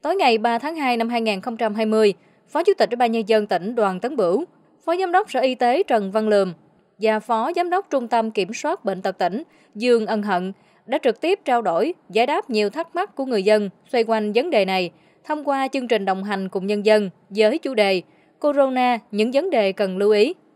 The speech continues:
Người nhiễm virus corona có các triệu chứng cấp tính như ho, sốt, khó thở, có thể diễn biến đến viêm phổi nặng,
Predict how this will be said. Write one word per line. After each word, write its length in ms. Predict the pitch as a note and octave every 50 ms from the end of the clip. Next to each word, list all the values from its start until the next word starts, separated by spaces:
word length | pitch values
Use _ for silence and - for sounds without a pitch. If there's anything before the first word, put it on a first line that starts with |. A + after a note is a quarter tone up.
| _ _ _ _ _ _ _ _ _ _ _ _ _ -
Người 160 | B3 B3+ C4
nhiễm 240 | B3+ B3 A#3 A#3+ E4+
virus 340 | - D#4 C#4+ C4 D#4 F#4+ - -
corona 540 | D4 C4+ B3 B3 A#3 A3+ A#3 A3+ A3+ A3
có 120 | A3 - D4
các 180 | - F#4+ G4+ -
triệu 140 | - G3+ G3
chứng 300 | - B3 A#3 C4 F4 F#4+
cấp 140 | - F4 - -
tính 280 | C#4+ B3+ D4+ G4 G#4+ - _ _
như 220 | - A3+ A#3 A3+ G#3+
ho, 380 | G#3 A3+ A3 G#3+ G#3+ G#3+ F#3+ - _ -
sốt, 320 | - - B3 B3+ D#4+ G4 - _
khó 180 | - C#4+ D#4
thở, 360 | E4+ - G#3 E3 E3 F#3+ C4+ E4+ - _ _ _ _
có 120 | - F#4 -
thể 260 | - B3 G3 F#3+ A3+
diễn 320 | D4+ B3 A3 A3 A#3 C#4
biến 240 | B3+ C4 C4 E4+ F#4+
đến 220 | C#4+ B3 A#3+ D4 F#4+ F#4
viêm 200 | D4 C4 A#3+ A3+
phổi 160 | G#3+ G#3 G#3+
nặng, 300 | B3+ A#3 F#3+ F3+ F#3+ G3+